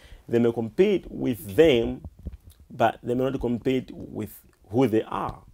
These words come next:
You see, so who am I and what I have is different. I can have everything that you're saying, but that's not what makes me. There is something that makes me, and that's who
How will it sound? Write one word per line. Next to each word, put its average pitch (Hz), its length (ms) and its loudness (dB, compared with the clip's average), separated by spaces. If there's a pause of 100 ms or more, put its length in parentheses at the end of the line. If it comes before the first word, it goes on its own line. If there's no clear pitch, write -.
(400)
You 113 100 -4
see, 113 280 -4
so 113 340 0 (840)
who 175 220 10
am 156 220 0
I 123 460 0 (1080)
and 117 180 8
what 135 160 10
I 120 60 4
have 120 320 -4 (100)
is - 140 -14
different. 113 520 0 (160)
I 156 100 0
can 151 100 0
have 127 240 2
everything 151 400 0
that 131 100 -2
you're 113 140 -4
saying, 120 480 -4 (420)
but 104 300 2 (120)
that's 123 340 0
not 127 120 -2
what 117 320 4
makes 139 480 -2
me. 143 400 -2 (640)
There 123 120 0
is 113 120 0
something 196 500 -2
that 135 60 -2
makes 135 360 -2
me, 135 360 2 (300)
and 104 340 -2
that's 139 500 -2 (160)
who 120 320 2